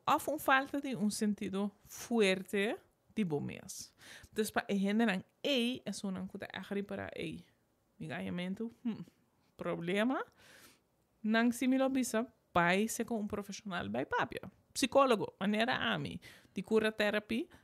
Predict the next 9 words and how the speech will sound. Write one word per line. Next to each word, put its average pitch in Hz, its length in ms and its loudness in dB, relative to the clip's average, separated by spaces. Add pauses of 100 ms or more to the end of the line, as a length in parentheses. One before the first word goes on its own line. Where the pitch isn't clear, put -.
(160)
pai 339 140 -2
busca 349 360 0
um 262 180 2
gente 269 300 4
pa 320 140 -4
papia 233 480 -2
com - 160 -2
ele. - 180 -4 (1700)
Ahm, 254 560 4